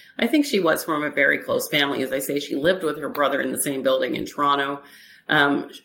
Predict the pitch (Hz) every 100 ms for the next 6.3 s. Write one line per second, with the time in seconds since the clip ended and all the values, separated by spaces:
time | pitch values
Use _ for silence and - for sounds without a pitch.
0 | - - 151 - 170 165 151 143 151 151
1 | 143 139 - 143 - 147 139 131 - 151
2 | 131 - 139 139 143 139 139 139 135 123
3 | - 170 165 160 156 - - - - -
4 | _ 151 147 143 135 143 - - 151 156
5 | 147 147 143 147 147 147 147 - 147 147
6 | 147 143